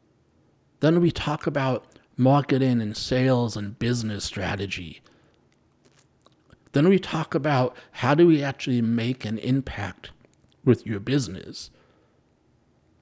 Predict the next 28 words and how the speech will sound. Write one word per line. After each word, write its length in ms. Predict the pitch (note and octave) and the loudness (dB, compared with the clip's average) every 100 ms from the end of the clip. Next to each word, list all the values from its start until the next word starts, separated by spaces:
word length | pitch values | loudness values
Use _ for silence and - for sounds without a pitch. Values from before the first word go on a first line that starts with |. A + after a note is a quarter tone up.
| _ _ _ - | _ _ _ -4
And 100 | C3 | 2
so 160 | D#3 | 4
what 120 | D3 | 4
I've 220 | D3+ C#3 - | 4 2 0
done 360 | C3+ F#3+ F#3 | 2 4 4
was 180 | A#2 A#2 | 2 -2
I 140 | - | -4
basically 800 | B2 A#2+ D#3 - E3+ C#3+ B2+ A2 - | -4 0 -2 -2 -4 -2 0 -2 -6
have 220 | - A2 - | -6 -6 -4
taken 680 | - D3 E3 A2+ A2 G#2+ - - _ | 0 0 0 -2 -2 -4 -8 -20 _
what 220 | - A2+ C3+ | -2 0 2
other 200 | D3 D3 | 2 2
people 380 | - C#3 - | 0 -2 -2
are 140 | A#2 G#2+ | -8 -8
doing, 560 | - B2+ F3 G#2 G2+ A2 _ _ _ _ - | -4 2 2 2 -4 -10 _ _ _ _ -8
but 140 | - B2 | -2 0
I've 240 | C#3 - | 0 2
given 260 | D#3 E3+ G3 | 4 6 4
it 140 | E3+ | 4
my 200 | B2 A#2+ | 0 -2
own 300 | - C3 D3 | 2 2 2
unique 540 | A#2+ A2+ A2 A2+ A#2 | 0 -2 0 -2 -4
name, 640 | G2+ G#2 F#2 A#2+ A2 F2+ G2 - _ _ _ _ _ _ _ _ | -8 -8 -4 -4 -4 -8 -14 -20 _ _ _ _ _ _ _ _
the 100 | - | -4
Business 500 | B2+ A2+ G#2 B2 A#2+ | -2 -2 -4 -2 -2
God's 340 | - F2+ G#2 B2 | -2 -4 -4 -2
Way 160 | A#2+ | -2
framework. 760 | B2+ - F#3 C#3 F#2 G2+ - | -2 2 2 2 -2 -14 -18